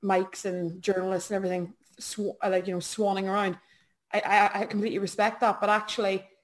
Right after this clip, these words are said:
perhaps having that degree of access would show the public the impact of this pandemic in a real visceral way that perhaps is required,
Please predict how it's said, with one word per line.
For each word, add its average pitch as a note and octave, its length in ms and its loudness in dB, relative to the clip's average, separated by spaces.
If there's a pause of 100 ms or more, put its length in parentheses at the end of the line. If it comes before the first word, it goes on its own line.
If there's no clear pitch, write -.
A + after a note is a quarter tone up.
(680)
perhaps - 640 0 (200)
having B3 320 4
that A#3+ 180 4
degree A3+ 240 0
of G3 80 2
access F#3+ 600 0
would G3 120 -4
show A3+ 300 2
the G#3+ 80 0
public G3 540 0 (1000)
the G3 320 2
impact A3+ 360 2
of G#3 80 -2
this G3 100 -2
pandemic G3 560 -2
in G3 380 -2
a G#3 40 2
real G3+ 240 4
visceral G3 540 0
way G#3 400 2
that F#3+ 160 -6
perhaps F#3 320 0
is F3+ 100 -2
required, G3 560 2